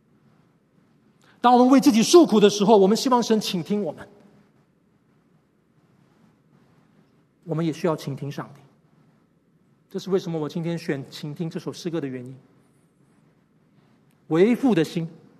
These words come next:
为父的心，为父的心，是谁的父啊？主帮助我们。我并没有说人世间的父一文不值，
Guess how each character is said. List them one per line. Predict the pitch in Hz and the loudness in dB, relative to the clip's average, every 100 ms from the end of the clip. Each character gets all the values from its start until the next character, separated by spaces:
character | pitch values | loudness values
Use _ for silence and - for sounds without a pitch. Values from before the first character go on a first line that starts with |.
| _ _ _ _ _ _ _ _ | _ _ _ _ _ _ _ _
为 | - 196 311 | 4 6 6
父 | 311 294 | 6 6
的 | 220 | 4
心， | - 226 | 2 4
为 | 208 | 6
父 | 240 254 | 4 2
的 | 185 | 2
心， | 170 196 | 2 -2
是 | 185 277 | -2 0
谁 | - 262 | 2 4
的 | 294 | 4
父 | 220 311 | 4 4
啊？ | 233 90 - - - _ _ _ _ _ _ _ _ _ _ _ _ - | 4 2 -6 -20 -20 _ _ _ _ _ _ _ _ _ _ _ _ -12
主 | - 160 | -4 0
帮 | 226 208 | 0 0
助 | 226 | 0
我 | 180 | -2
们。 | 127 - - - _ _ _ _ _ _ _ _ _ _ _ _ _ | -4 -12 -20 -20 _ _ _ _ _ _ _ _ _ _ _ _ _
我 | - 160 | -8 -4
并 | 202 | -2
没 | 185 | -2
有 | 165 | -2
说 | - 170 | -2 -2
人 | 175 | -2
世 | 190 | -4
间 | 175 | -4
的 | 170 | -4
父 | 160 185 165 | -6 -8 -6
一 | 226 | -6
文 | 160 165 | -4 -4
不 | 175 | -6
值， | - - | -10 -16